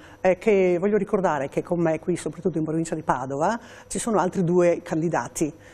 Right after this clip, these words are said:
che oggi sono al lavoro e che quindi non potevano essere presenti, appunto, ehm, Roberta Travaglia,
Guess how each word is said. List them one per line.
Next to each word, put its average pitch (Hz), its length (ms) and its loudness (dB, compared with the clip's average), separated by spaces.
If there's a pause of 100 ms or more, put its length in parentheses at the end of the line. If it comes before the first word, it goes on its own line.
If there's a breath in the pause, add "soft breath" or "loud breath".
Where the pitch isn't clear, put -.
(160 loud breath)
che 151 220 2
oggi 151 260 0
sono 151 220 -4
al 160 40 0
lavoro 160 340 2
e - 20 -4
che - 120 -8
quindi 156 200 -2
non 147 100 -4
potevano 151 380 -2
essere 156 240 -6
presenti, 147 560 -8 (240 loud breath)
appunto, 160 640 -2
ehm, 147 720 -6
Roberta 156 400 -2
Travaglia, 160 600 -2